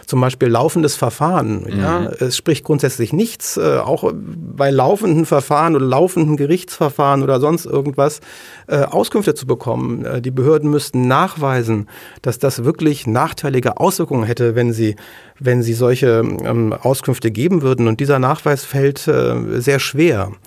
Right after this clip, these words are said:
Speaker 1: Und die Rechte gehen deshalb viel weiter, als, ähm, äh, sie regelmäßig geltend gemacht werden. Und die Behörden sagen viel zu schnell Nein.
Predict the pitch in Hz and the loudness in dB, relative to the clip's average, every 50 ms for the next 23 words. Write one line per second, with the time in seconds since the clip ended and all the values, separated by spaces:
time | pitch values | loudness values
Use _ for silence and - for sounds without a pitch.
0 | - - - - - - - - - - 131 120 120 117 120 120 - 131 - 131 | -20 -20 -18 -18 -18 -18 -20 -14 -8 -4 -2 0 0 0 0 -2 -4 -4 -2 0
1 | 127 156 156 185 156 147 147 147 - 143 135 - - - 208 190 156 143 143 147 | 0 0 2 2 2 2 2 2 2 0 0 -2 0 2 4 4 4 4 2 0
2 | 147 127 104 104 107 117 - - 123 120 117 - - - - 120 - 117 117 117 | 0 0 0 0 -2 -2 -2 0 0 0 0 -2 -4 -4 -2 0 2 2 2 2
3 | 113 110 113 113 113 120 117 117 113 113 117 117 127 127 120 123 123 127 127 123 | 2 0 0 -2 -2 0 2 2 2 2 0 0 0 0 2 4 4 4 2 2
4 | 117 123 - - 120 135 135 180 165 - 139 139 131 123 - - - - 131 120 | 0 -2 0 0 0 2 2 0 0 0 2 2 0 0 -2 -2 -2 0 2 2
5 | 117 117 113 117 117 - 117 120 113 - 117 110 117 107 117 117 120 120 117 117 | 2 0 -2 -2 -2 -2 -4 -4 -2 -2 0 2 2 4 4 4 4 2 2 2
6 | 120 117 113 113 110 117 107 - - 160 147 - - - 120 101 98 101 101 98 | 2 2 0 0 0 -2 -2 0 -2 -2 -2 -2 -6 -6 -4 -4 -4 -4 -6 -6
7 | 95 101 101 | -8 -10 -10